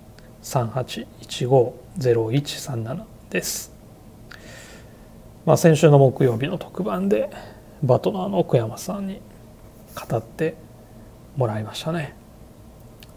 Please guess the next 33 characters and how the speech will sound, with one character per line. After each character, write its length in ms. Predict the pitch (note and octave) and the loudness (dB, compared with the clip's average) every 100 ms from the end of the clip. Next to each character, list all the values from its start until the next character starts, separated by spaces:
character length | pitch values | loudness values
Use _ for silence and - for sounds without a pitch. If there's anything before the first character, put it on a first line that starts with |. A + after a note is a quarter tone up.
| - | -4
ま 100 | C#3 | -2
あ、 60 | A2 | -2
詳 200 | - A#2 | -4 -4
し 100 | - | -6
く 120 | - | -8
は 120 | - - - - - G#3 | -8 -8 -14 -20 -18 -12
そ 200 | - - | -6 -6
ち 160 | - | -4
ら 100 | A3+ | -6
を 180 | G#3+ G3+ G3+ - - - - - - - | -6 -8 -12 -20 -20 -20 -20 -20 -20 -4
聞 100 | C#3+ | -2
い 40 | |
て 120 | A#2 B2 | 0 0
い 40 | |
た 100 | A#2 | 2
だ 140 | A2 | 0
け 120 | A2 D#3+ | -2 -6
れ 80 | |
ば、 220 | D#3 C#3 - - - - - - - - - | -6 -14 -16 -20 -20 -20 -20 -20 -20 -20 -10
も 160 | D#3+ A#2+ | -6 -4
う 20 | |
全 240 | B2 A2+ | -2 -2
貌 200 | A2 A2+ A2 | 0 -2 -2
が 200 | A#2+ - - | -4 -8 -10
わ 100 | A#2 | -2
か 120 | B2 | 0
る 100 | A2 | 0
ん 40 | |
で 80 | - | -2
す 140 | - - | -10 -4
け 60 | |
ど 120 | F3 | -2
も、 260 | F3+ - - | -2 -6 -14